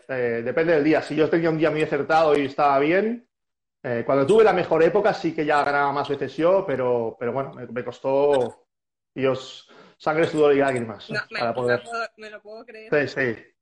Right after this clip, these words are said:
Speaker 2: ¿Y hasta, hasta cuándo estuviste? Yo te recuerdo mis primeros años aún, de hecho creo que fuimos a un europeo absoluto, mi primer absoluto, europeo absoluto con la selección, ¿coincidimos?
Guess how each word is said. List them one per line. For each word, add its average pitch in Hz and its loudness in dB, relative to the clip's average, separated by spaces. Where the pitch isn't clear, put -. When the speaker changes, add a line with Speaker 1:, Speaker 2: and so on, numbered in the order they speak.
Speaker 2:
¿Y 247 -18
hasta, 254 -10
hasta 254 -16
cuándo 277 -16
estuviste? 440 -18
Yo 262 -18
te 320 -18
recuerdo 311 -16
mis 285 -20
primeros 269 -20
años 277 -20
aún, 285 -20
de 247 -20
hecho 247 -20
creo 233 -20
que 240 -20
fuimos 240 -20
a 226 -16
un 226 -20
europeo 220 -18
absoluto, 220 -20
mi 208 -20
primer 208 -20
absoluto, 220 -20
europeo 214 -14
absoluto 214 -18
con 208 -18
la 208 -18
selección, 208 -16
¿coincidimos? 233 -12